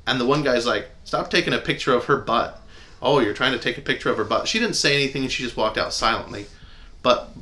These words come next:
while she was walking away, I'm like, "Dude, why did you say that?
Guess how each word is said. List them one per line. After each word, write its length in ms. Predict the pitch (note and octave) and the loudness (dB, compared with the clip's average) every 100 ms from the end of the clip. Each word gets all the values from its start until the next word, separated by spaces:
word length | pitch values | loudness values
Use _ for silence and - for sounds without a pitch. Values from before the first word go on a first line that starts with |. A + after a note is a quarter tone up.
| - | -10
while 200 | B2 C#3 | -2 2
she 140 | E3 E3 | 2 2
was 120 | C3 | 0
walking 300 | B2+ A2+ A2 | 2 2 0
away, 100 | G2 | -4
I'm 80 | G#2 | 0
like, 220 | G#2+ G2+ | -2 2
"Dude, 320 | C#3+ A2+ - - - - - - - | 2 2 0 -12 -20 -20 -20 -20 -20
why 280 | - A2 E3+ | -4 2 4
did 160 | E3 | 4
you 100 | D#3+ | 2
say 260 | D3 - E3 | -2 2 2
that? 320 | G2 C2+ - | 0 -6 -10